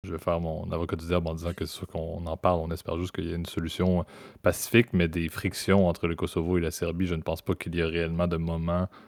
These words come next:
du moins dans nos vies, là, où on va réellement se retrouver avec une paix complète, peu importe les accords, peu importe le contenu, tu le dis, lorsqu'il y a à la fois un historique autant religieux, de clash religieux que, euh, tu sais, juste de nationalité.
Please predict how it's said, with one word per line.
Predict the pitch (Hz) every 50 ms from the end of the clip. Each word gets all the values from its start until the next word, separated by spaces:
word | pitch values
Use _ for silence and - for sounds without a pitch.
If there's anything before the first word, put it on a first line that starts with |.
| - _ -
du | 95
moins | 90 90 87
dans | 85 85
nos | 87 87 85
vies, | 85 80 80 90 113 131
là, | 135 131 135 123 107
où | 92 90 90 87 85 82 82
on | 82
va | 80 85 85 82 87 85
réellement | 87 85 80 82 85 90
se | - -
retrouver | - - - 92 90
avec | 87 82 - -
une | 80 78 -
paix | - 90 85
complète, | - - 78 73 - 87 87 90 - - - - - - - _ _ -
peu | -
importe | - 101 - -
les | 90 82
accords, | 78 76 - 90 90 85
peu | - 82
importe | 82 - 87 -
le | 90
contenu, | - 87 82 80 - - 98 90
tu | - - 82
le | 80 82
dis, | 80 82 90 95 90
lorsqu'il | 85 87 82 - - - - 82
y | 85 90
a | 90 92 90 - - - - - _
à | - 87
la | 80 80
fois | - - - 95 90
un | 87
historique | 82 - - - 87 85 82 87 87 87 - - - -
autant | - 87 - - 87 85 85 80
religieux, | 76 - 87 85 85 82 80 80 85 98 107
de | 92 87
clash | 82 - - 85 - -
religieux | - 85 85 82 80 82 85 90 87
que, | - - 85 85 80 - - - - - - _ _ - 82
euh, | 78 76 76 76 76 78 - - - - - - - - -
tu | - 85
sais, | 80 82
juste | - - 87 82
de | 80
nationalité. | 80 80 - - - 85 80 80 78 - - 95 104